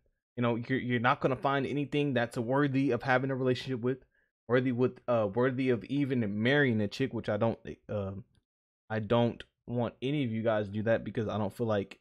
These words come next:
it's in the best man, it's in the best interest of a man to get married in twenty twenty-one if you can see the divorce rate and, you know, the type of woman we have to deal with. But, you know, hopefully you guys enjoyed this video. You know,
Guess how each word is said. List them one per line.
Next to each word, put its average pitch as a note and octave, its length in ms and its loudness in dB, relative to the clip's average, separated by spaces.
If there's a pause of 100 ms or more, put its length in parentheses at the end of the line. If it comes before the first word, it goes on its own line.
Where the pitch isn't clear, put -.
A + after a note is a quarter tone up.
it's B2 200 -4
in B2 120 0
the A2 100 2
best A2+ 360 2
man, A2+ 300 0 (180)
it's B2+ 180 -4
in C#3 60 0
the G#2+ 100 2
best B2 460 4 (320)
interest C3+ 300 -2
of A2+ 100 2
a A2 80 2
man B2 240 4
to B2 120 -2
get A2 160 0
married A2 520 2
in G#2+ 80 0
twenty A2+ 260 -2
twenty-one G#2+ 540 -4 (520)
if A#2+ 160 -6
you B2 120 0
can A2 160 -2
see A#2+ 540 0 (360)
the A2 100 4
divorce G#2 480 -2
rate B2+ 260 -2 (180)
and, G#2 460 -6 (260)
you G#2+ 80 -4
know, G2 180 -6 (600)
the A2 100 2
type B2 240 0
of G2 160 -2
woman A#2 320 0
we A2 100 -6
have G#2 200 -4
to G2 100 -6
deal G2 180 -2
with. G#2+ 200 -4 (640)
But, A#2+ 280 2
you C3+ 80 -4
know, A#2 280 0
hopefully D3+ 400 0
you C#3 80 2
guys C3 280 6
enjoyed A#2+ 280 0
this A2+ 100 -4
video. A#2 380 4
You A#2 80 2
know, A#2 260 0